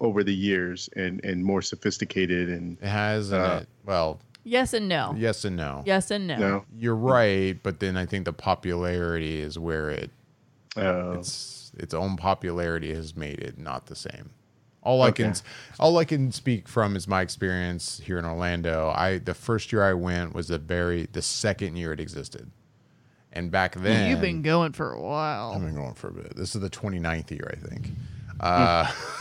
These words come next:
Speaker 1: Wow.
Speaker 2: so, yeah, bold. Um, and I remember back then, it was nice. You'd go into a house, and they would send you in, in, like, groups of, like, six or eight.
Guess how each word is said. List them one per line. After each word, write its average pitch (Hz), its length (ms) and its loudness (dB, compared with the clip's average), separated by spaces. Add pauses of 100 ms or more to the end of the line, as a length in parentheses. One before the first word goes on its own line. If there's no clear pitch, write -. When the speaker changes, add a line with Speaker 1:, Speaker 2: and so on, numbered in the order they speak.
(1040)
Speaker 1:
Wow. 110 140 -2
Speaker 2:
so, 107 180 2 (480)
yeah, - 240 0
bold. - 240 -10 (440)
Um, 101 760 4 (580)
and 107 180 0
I - 40 4
remember 127 400 2
back 101 260 4
then, 98 640 2 (240)
it 95 80 -8
was 98 220 -2
nice. 120 400 2
You'd 98 180 -2
go 101 140 4
into 92 140 0
a 85 100 2
house, 113 680 0
and 90 480 -2
they 92 100 0
would 90 180 -4
send 92 240 -2
you 90 120 0
in, 92 120 0
in, 87 120 -4
like, 76 160 -6
groups 95 420 -6
of, - 100 -10
like, - 160 -12
six - 500 -4
or 64 100 -6
eight. 92 300 -8